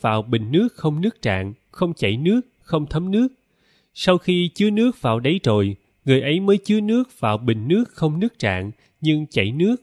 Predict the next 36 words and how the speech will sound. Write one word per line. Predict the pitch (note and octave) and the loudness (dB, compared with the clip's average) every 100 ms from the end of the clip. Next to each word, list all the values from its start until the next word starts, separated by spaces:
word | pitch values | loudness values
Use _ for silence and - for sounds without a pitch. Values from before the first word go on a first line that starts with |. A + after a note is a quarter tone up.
| _ | _
và | - F#2 | -6 -4
thấm | - D3 F3 | -4 -2 0
nước. | A3 B3 _ _ _ _ _ _ _ | 0 -2 _ _ _ _ _ _ _
Sau | - - G3 | -6 -2 0
khi | G3+ F#3+ | 0 -2
chứa | G#3+ A3 | 0 0
nước | A3 B3 - | 2 0 -2
vào | A2+ | -2
đấy | A2 D3+ F#3+ | -2 -2 0
rồi, | G#2+ G2+ G2 - _ _ - | 0 2 -2 -8 _ _ 0
người | C#3 | 0
ấy | D3 D3 F#3+ | 2 0 -2
mới | G#3+ F#3+ | 0 2
chứa | G3 G3+ G#3 | 2 0 0
nước | G#3 B3 C4 _ | 2 0 -2 _
hay | - D3+ | -4 -2
không | - D#3+ | 0 -2
chứa | D3+ F3+ | -2 -2
nước | F3+ G3 A#3+ - _ | 0 0 0 -4 _
vào | - A2+ | -2 -2
bình | B2 A#2 C3+ | 0 -2 0
nước | G#3+ - - | 0 -2 -4
bị | G2+ | -4
nước | A2+ G3+ - | -2 -4 -2
trạng, | A#2 F#2 F#2 - _ - | -2 -2 -4 -10 _ -4
bị | A2+ - | -4 -2
chảy | G#2 | -2
nước, | A2+ F3 B3 - _ - | 0 0 0 -2 _ -2
bị | G#2 - | -2 0
thấm | D3+ F3 | -4 0
nước. | G3+ B3+ _ _ _ _ _ _ | 0 0 _ _ _ _ _ _
Vì | C#3 C3+ | 2 2
sao? | - D#3+ E3 D#3+ - _ _ _ | 2 -2 0 -2 -8 _ _ _
Vì | - C#3 | 2 2
ít | C#3 D3+ | 2 2
nhất | G#3 C4 | 2 0